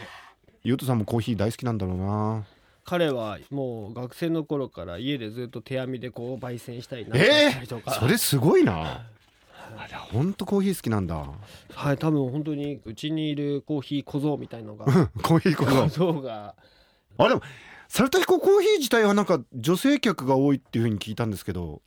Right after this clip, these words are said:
Speaker 2: そうですね、うちは今は本当に女性のお客様の方が多いんですが、
Speaker 1: はい。
Speaker 2: もともとは逆にほぼ全員男性のお客さんしかいなかったですね。
Speaker 1: あ、そうなんですか。
Speaker 2: はい、始めた頃は男の子しかいなかったので、
Speaker 1: はい。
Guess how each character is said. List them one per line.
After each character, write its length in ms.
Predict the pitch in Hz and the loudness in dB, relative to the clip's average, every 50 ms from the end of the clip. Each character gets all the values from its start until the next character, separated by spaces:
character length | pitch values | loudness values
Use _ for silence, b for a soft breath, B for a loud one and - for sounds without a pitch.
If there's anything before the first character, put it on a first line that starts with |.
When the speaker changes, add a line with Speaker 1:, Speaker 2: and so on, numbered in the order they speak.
| _ _ _ - | _ _ _ -6
Speaker 2:
そ 80 | - | -2
う 40 | 202 | -2
で 40 | 185 | -2
す 60 | 147 | -2
ね、 60 | 156 | -2
う 80 | 147 147 | -4 -6
ち 160 | 135 - 185 185 | -4 -4 -4 -2
は 100 | 185 190 | 0 0
今 240 | 190 196 196 180 | 0 2 2 2
は 220 | 165 156 139 127 113 | 2 2 0 -2 -2
本 180 | 113 151 170 | -2 -2 -2
当 80 | 170 170 | 0 0
に 60 | 165 | 0
女 120 | 151 160 156 | 0 0 -2
性 140 | - 185 180 | -2 -2 -4
の 100 | 180 180 | -2 -2
お 40 | 160 | -2
客 160 | 185 170 - | -4 -4 -2
様 220 | - 175 165 151 | -2 -2 -2 -2
の 80 | 139 120 | -2 -4
方 120 | 120 120 | -4 -4
が 120 | 110 110 120 | -4 -2 -2
多 120 | 156 175 | 0 0
い 80 | 185 160 | 0 0
ん 80 | 135 | -2
で 120 | 123 117 110 | -4 -6 -8
す 160 | - 113 110 | -10 -8 -4
が、 100 | 123 131 | 0 4
Speaker 1:
は 200 | 139 135 107 85 | 4 4 4 2
い。 60 | - b b b b b b b b b b b b _ _ _ - | -2 b b b b b b b b b b b b _ _ _ -6
Speaker 2:
も 180 | 131 151 170 | -2 -2 -2
と 160 | 170 - - | -4 -4 -4
も 140 | 247 254 254 | 0 0 0
と 180 | 254 - 247 233 | 0 -2 -2 0
は 200 | 226 220 214 202 | 0 0 -2 -2
逆 320 | 165 175 170 160 - 185 | -4 -4 -6 -4 -4 -4
に 160 | 180 170 165 | -2 -2 -4
ほ 340 | 151 - - - - - 277 | -4 -6 -10 -14 -6 -4 0
ぼ 140 | 240 196 160 | 0 0 0
全 220 | - 147 143 143 | 0 -2 -4 -4
員 80 | 139 131 | -4 -4
男 180 | 143 135 135 131 | -6 -6 -8 -6
性 100 | - 139 | -8 -8
の 60 | 131 | -8
お 20 | |
客 160 | 120 131 120 | -8 -10 -10
さ 80 | - - | -8 -10
ん 40 | 123 | -10
し 40 | - | -8
か 60 | 117 | -2
い 20 | 107 | -4
な 60 | 127 | -4
か 60 | 104 | -4
っ 20 | |
た 60 | - 87 | -4 -16
で 60 | 90 - | -20 -18
す 40 | |
ね。 80 | - 67 71 | -20 -20 -20
Speaker 1:
あ、 40 | - | -18
そ 220 | - - - - 156 | -18 -12 -2 0 2
う 100 | 220 302 | 2 4
な 100 | 320 285 | 4 4
ん 60 | 196 | 2
で 80 | 139 117 | 2 0
す 80 | - | -2
か。 120 | - 92 87 | -4 -6 -6
Speaker 2:
は 280 | 80 78 131 127 113 | -6 -6 -8 -10 -10
い、 80 | 104 95 | -12 -14
始 240 | - - 160 160 208 | -14 -12 -10 -8 -6
め 120 | 233 233 | -6 -6
た 120 | 208 226 208 | -4 -6 -2
頃 200 | - 208 190 165 | 0 0 0 0
は 140 | 135 127 123 | 0 -4 -6
男 340 | 127 131 143 156 196 226 | -10 -10 -8 -6 -2 -2
の 80 | 208 190 | -2 0
子 100 | 165 147 | -2 -4
し 60 | - | -6
か 80 | - 120 | -6 -8
い 20 | |
な 60 | 123 | -8
か 80 | 131 131 | -8 -8
っ 40 | 107 | -8
た 120 | - 110 | -10 -14
の 100 | 107 104 | -14 -12
で、 80 | 104 107 | -6 -2
Speaker 1:
は 160 | 110 120 107 | 0 0 0
い。 60 | 78 | 0